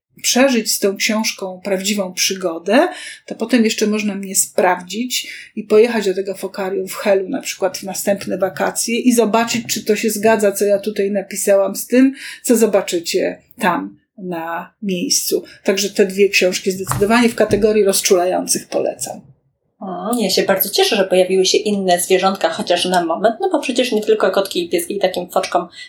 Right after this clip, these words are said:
Speaker 2: może być zwyczajnie przykro, nie mówiąc już o śwince.
Speaker 1: O świnkach,
Speaker 2: Mhm.
Speaker 1: no właśnie.
Speaker 2: Na szczęście my nagraliśmy osobny podcast, w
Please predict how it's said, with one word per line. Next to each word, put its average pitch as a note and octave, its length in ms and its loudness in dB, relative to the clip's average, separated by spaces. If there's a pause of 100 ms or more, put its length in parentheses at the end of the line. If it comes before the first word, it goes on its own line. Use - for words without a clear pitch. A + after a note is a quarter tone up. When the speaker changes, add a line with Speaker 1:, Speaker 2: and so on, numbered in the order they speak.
Speaker 2:
może F#3 200 0
być F3 160 0
zwyczajnie - 540 0 (240)
przykro, - 440 0
nie G#3 120 2
mówiąc G3 260 2
już F#3 100 -2
o - 100 -2
śwince. F3+ 260 0
Speaker 1:
O - 20 -2
świnkach, D4 460 2
Speaker 2:
Mhm. A#3 180 -2
Speaker 1:
no E3+ 100 0
właśnie. A#3+ 540 0 (600)
Speaker 2:
Na A3 100 0
szczęście D4 340 0
my C4+ 260 4
nagraliśmy B3 560 0
osobny A#3 360 0
podcast, F3 560 0
w - 40 -20